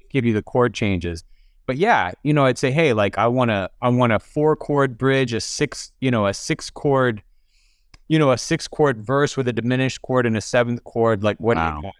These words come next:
Speaker 1: And it'll give you, it's, it's incredible. It's incredible.
Speaker 2: Yeah. I asked it the other day just 'cause, you know, I, I saw the Twitter and the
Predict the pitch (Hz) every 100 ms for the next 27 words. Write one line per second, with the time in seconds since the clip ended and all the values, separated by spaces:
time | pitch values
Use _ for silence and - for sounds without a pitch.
0 | _ 123 123 139 135 139 143 147 - 143
1 | 135 - - 143 - 120 - - - 123
2 | 120 95 82 - _ _ - 135 131 107
3 | - 107 92 80 - - _ - 82 71
4 | - _ _ _ _ _ - 110 110 107
5 | - 110 90 107 101 95 98 95 95 90
6 | - 101 - - 90 101 78 85 90 -
7 | 123 - 95 90 - 98 95 87 85 80